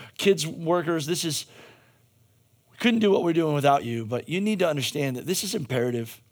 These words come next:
Uh, for the sake of being able to be a healthy individual, I think that there is some,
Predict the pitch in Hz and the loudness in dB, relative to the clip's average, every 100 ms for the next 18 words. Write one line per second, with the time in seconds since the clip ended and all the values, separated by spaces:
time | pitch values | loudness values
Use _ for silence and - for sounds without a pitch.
0 | _ _ _ _ - - _ _ 135 139 | _ _ _ _ -20 -20 _ _ 2 4
1 | - - 156 151 214 233 220 165 175 170 | 2 -2 -2 4 4 4 2 4 4 4
2 | 160 147 131 160 175 139 127 156 156 175 | 2 0 0 0 2 2 2 0 -2 -4
3 | 160 143 139 120 120 113 - _ _ _ | -2 0 0 0 -2 -4 -6 _ _ _
4 | _ _ _ _ - _ - 127 170 208 | _ _ _ _ -18 _ -4 0 0 0
5 | 165 156 143 - 135 110 | 2 4 4 2 -2 -4